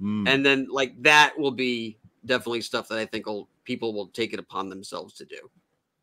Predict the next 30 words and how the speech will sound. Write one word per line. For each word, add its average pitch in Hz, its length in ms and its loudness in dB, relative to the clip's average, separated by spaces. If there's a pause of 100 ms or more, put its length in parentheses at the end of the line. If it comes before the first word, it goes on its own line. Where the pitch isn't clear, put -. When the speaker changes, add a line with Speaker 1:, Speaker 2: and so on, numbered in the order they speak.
(280)
Speaker 2:
You 107 80 -2
know, 104 140 0
they'll 120 140 0
make 123 220 0
Batman 135 380 4
Forever 135 680 2
with, 113 380 -2
uh, 101 380 -2 (680)
um, 95 480 -4 (640)
Billy 127 220 2
D 131 160 0
Williams 120 720 2
instead 107 320 -4
of 104 100 -6
Tommy 110 300 0
Lee 113 100 -2
Jones. 101 500 -6
Speaker 1:
Mm. 110 640 -2 (880)
And 117 120 -2
then 143 220 8
maybe 127 720 4
some 131 400 0
point 101 460 -2 (160)
when 104 200 -2
we're 107 160 0
about 95 360 -2
sixty, - 580 -4
seventy 117 460 0
year 110 280 2
olds 104 540 -2